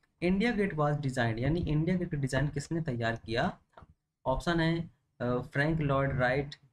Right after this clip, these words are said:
सर Edwin Lutyens ने, Frank Gehry ने या फिर Gaha ताहिर।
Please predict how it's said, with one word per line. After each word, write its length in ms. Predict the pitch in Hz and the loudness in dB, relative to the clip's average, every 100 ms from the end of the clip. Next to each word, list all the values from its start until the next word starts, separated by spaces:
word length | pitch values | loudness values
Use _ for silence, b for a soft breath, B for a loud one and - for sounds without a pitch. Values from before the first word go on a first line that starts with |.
| - | -20
सर 420 | _ - 165 - | _ -2 -2 0
Edwin 380 | 139 143 151 147 | 0 2 2 2
Lutyens 520 | 127 127 135 143 - | 0 0 0 0 -2
ने, 140 | 139 - - - - _ - | -8 -8 -12 -18 -20 _ -4
Frank 260 | 165 180 147 | 0 2 2
Gehry 380 | 131 131 147 | 0 0 0
ने 180 | 147 143 - - | 0 -4 -8 -4
या 80 | 143 | -2
फिर 140 | 147 151 | -2 -4
Gaha 500 | 135 127 156 175 - - | -2 0 0 -2 -10 -4
ताहिर। 280 | 107 113 | -2 -2